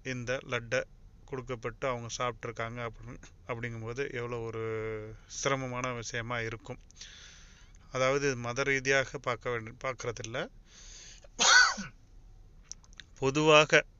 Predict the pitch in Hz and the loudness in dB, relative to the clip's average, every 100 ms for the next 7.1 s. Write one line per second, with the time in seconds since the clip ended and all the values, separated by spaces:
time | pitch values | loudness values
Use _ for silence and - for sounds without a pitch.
0 | - - - - 123 131 151 139 120 127 | -20 -20 -20 -10 -2 2 4 4 4 0
1 | 156 160 - 139 120 180 - - - - | 2 0 4 2 2 -6 -10 -16 -20 -20
2 | - - - - - - - - - 131 | -20 -20 -20 -20 -20 -20 -20 -18 -8 -2
3 | 127 120 120 120 117 110 135 131 117 113 | -2 0 -2 -2 -2 0 4 4 2 -2
4 | 113 110 110 117 110 104 120 - - - | -4 -6 -2 -2 -2 -6 -14 -16 -16 -16
5 | - - - 139 127 143 139 143 143 - | -16 -18 -10 -8 -2 2 4 2 0 -6
6 | 143 139 170 170 156 151 131 123 127 135 | -8 -4 -2 0 0 2 0 -2 -2 -2
7 | 147 | -2